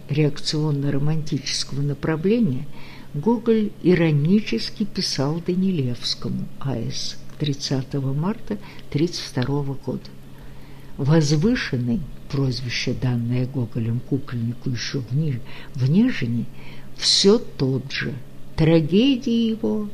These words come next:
все те же. Тасс его, трагедия Тарковата Тасса, которую он написал уже в шестой раз, необыкновенно толст, занимает четверть стопы бумаги.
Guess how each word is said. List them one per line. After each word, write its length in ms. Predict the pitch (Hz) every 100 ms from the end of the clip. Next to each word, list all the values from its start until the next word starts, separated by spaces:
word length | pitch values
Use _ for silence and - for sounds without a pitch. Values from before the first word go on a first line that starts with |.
| -
все 400 | - - - 147
те 400 | 190 - 131 127
же. 220 | - - - - - - - - - -
Тасс 380 | 208 247 - -
его, 340 | 143 127 127 135 - - -
трагедия 640 | 151 143 127 131 120 - 120
Тарковата 800 | - 127 - 147 143 127 - 135
Тасса, 460 | - 104 - - - - - - - -
которую 480 | 160 156 175 165 165
он 260 | 160 156
написал 580 | 160 160 165 - 165 147
уже 440 | 143 143 160 139 - - -
в 80 | -
шестой 640 | 147 127 - - 262 254
раз, 400 | 185 131 127 -
необыкновенно 1080 | 139 151 143 156 170 180 190 262 247 123 123 -
толст, 680 | - 170 165 - - - - - - - - - - - - - -
занимает 760 | 151 185 190 202 247 240 226
четверть 580 | - 233 220 - 151 -
стопы 600 | - - 147 147 208 214 - -
бумаги. 680 | 120 127 117 131 135 - 139